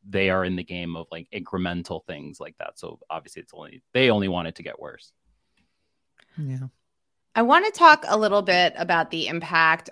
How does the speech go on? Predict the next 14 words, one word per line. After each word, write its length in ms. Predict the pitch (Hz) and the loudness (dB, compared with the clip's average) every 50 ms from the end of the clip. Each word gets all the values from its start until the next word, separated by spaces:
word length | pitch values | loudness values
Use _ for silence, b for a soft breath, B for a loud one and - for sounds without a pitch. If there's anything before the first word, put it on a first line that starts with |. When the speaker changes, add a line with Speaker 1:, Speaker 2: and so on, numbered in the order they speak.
| - | -4
Speaker 3:
on 640 | - 165 170 165 160 156 156 151 156 156 156 151 151 - b b b b b b b b b b _ - | 0 2 2 4 4 2 2 0 0 -2 -4 -6 -10 -14 b b b b b b b b b b _ 4
festival 640 | - 294 294 294 - - 302 262 294 285 285 294 | 4 4 4 4 0 -6 -4 0 2 2 2 0
season 600 | - - - 294 277 269 269 254 269 262 247 247 | -2 -4 -2 0 0 0 0 0 2 2 2 2
and 160 | 226 156 202 196 | 2 0 0 -2
award 520 | 180 170 165 175 196 220 214 214 214 196 | -2 -4 -2 -2 0 2 2 2 0 -2
seasons. 580 | - - 240 226 220 220 208 226 220 214 208 190 | -6 -6 -6 -4 -4 -4 -2 -2 -2 -2 -2 -2
Like, 200 | 220 214 220 - | -4 -4 -2 -2
there's 220 | 262 294 311 - | -2 -2 -2 -2
a 80 | 320 262 | -2 -4
rhythm, 540 | 202 165 160 180 185 175 190 190 185 190 | -4 -4 -2 -2 0 0 0 0 0 0
there's 200 | 185 190 196 180 220 | -2 -4 -4 -2 -4
an 80 | 208 | -4
annual 640 | - - 175 175 190 196 190 185 185 190 185 185 175 160 | -2 0 0 0 2 0 0 -2 0 0 0 -2 -2 -4
rhythm 520 | 160 160 156 - 175 170 175 190 190 180 | -8 -6 -2 -2 -2 -2 -2 -4 -8 -10